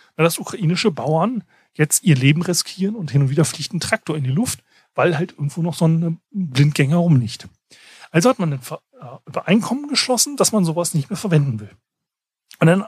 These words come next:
haben aber alle Nationen gesagt so, hey, ah, nato, wir haben hier diese blöden M L R S, mars, hilmars und wie sie alle heißen. Ähm, was machen wir mit denen?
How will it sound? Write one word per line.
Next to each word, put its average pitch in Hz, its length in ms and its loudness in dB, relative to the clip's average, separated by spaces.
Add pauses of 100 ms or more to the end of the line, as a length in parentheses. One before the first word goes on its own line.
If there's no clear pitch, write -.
haben 180 260 -2
aber 170 180 0
alle 170 200 -4
Nationen 165 420 -2
gesagt 156 160 -6
so, 147 100 -10
hey, 254 260 -2 (880)
ah, 185 540 2
nato, 151 420 -4
wir 151 160 -4
haben 202 140 -8
hier 196 160 -6
diese 156 180 -8
blöden 151 360 -8
M 165 120 -4
L 175 80 -2
R 156 200 -6
S, - 360 -2
mars, 151 640 2
hilmars 175 460 -2
und 208 80 -2
wie 247 60 -2
sie 247 100 -2
alle 226 220 -6
heißen. 156 340 0 (1300)
Ähm, 139 240 4
was 113 140 -2
machen 190 200 2
wir 165 60 -2
mit 127 180 -6
denen? 110 280 -10